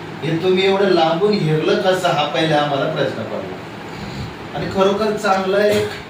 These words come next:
पत्रकार तुम्ही तुमच्या उज्ज्वल महाराष्ट्राला दिला आणि त्या पत्रकारितेतून या कसारा गावातील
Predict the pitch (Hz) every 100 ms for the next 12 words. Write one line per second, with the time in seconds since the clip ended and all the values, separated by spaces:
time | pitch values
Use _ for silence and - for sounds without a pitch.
0 | - 170 185 196 175 - - - - -
1 | - 160 165 190 196 202 - - - -
2 | 160 160 185 175 175 160 156 165 175 170
3 | 165 165 160 165 147 156 143 139 156 160
4 | - - - - - - 185 185 196 202
5 | 202 196 - 208 208 190 190 196 190 175
6 | 143 113 - - - 165 175 - 165 190
7 | 165 165 180 - 165